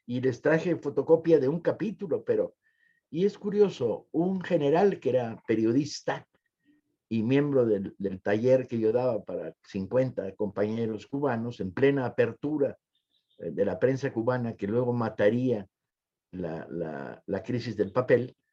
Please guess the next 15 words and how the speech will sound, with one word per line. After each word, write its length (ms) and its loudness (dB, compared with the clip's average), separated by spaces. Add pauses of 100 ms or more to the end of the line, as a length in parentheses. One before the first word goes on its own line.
(440)
este, 800 4
se 180 -2
fue 140 2
a 40 6
la 80 6
Biblioteca 480 -2
Nacional 520 -2
y 40 0
sacó 380 4
<laughs> 0 -
ejemplares 840 2
que 100 -12
estaban 240 4
ahí 180 6
escondidos 840 4